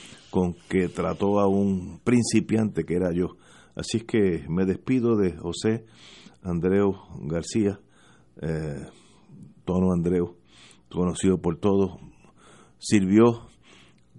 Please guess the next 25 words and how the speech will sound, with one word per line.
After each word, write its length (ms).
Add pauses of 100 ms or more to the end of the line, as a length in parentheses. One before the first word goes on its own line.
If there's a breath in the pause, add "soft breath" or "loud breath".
(160)
como 260
juez 220
presidente 720
siempre 440
con 180
la 80
nobleza 520
que 100
lo 180
caracterizó. 800 (540 loud breath)
Así 220
es 20
que 140
le 80
deseamos, 640 (600 loud breath)
eh, 340
un 140
feliz 380
viaje 420 (720 loud breath)
a 360
ese 220
otro 240
mundo 340
donde 240
estaremos, 600